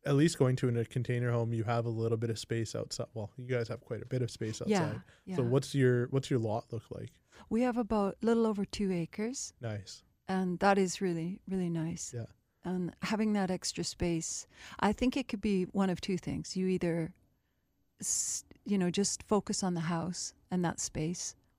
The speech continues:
Speaker 1: Yeah.
Speaker 2: Or you can kind of get carried away and start landscaping everything or as much as you can. So I, I kept thinking I didn't wanna do that. I didn't wanna start landscaping and, and putting in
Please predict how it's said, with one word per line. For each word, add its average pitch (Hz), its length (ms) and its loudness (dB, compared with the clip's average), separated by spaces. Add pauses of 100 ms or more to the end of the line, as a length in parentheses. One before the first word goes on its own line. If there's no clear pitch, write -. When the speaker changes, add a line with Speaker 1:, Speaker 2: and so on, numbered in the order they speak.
Speaker 1:
Yeah. 123 120 -4 (280)
Speaker 2:
Or 202 120 2
you 196 140 4
can 196 200 0
kind 196 240 0
of 170 80 -6
get - 180 -2
carried 165 300 0
away 156 320 -2 (520)
and 175 140 -4
start - 240 -4
landscaping 170 680 -2
everything 170 520 -2
or 165 60 -4
as 165 120 -6
much 170 220 -6
as 165 80 -6
you 165 60 -4
can. 165 220 -2
So 180 260 0
I, 190 180 2 (280)
I 185 80 2
kept - 300 0 (100)
thinking 175 520 -4 (520)
I 180 100 2
didn't 202 260 6
wanna 185 260 4
do 170 180 0
that. 196 220 0
I 175 100 0
didn't 180 260 -2
wanna 180 180 0
start - 260 -4
landscaping 185 840 0
and, 160 240 -4 (520)
and 175 200 -2
putting 175 360 2
in 170 340 0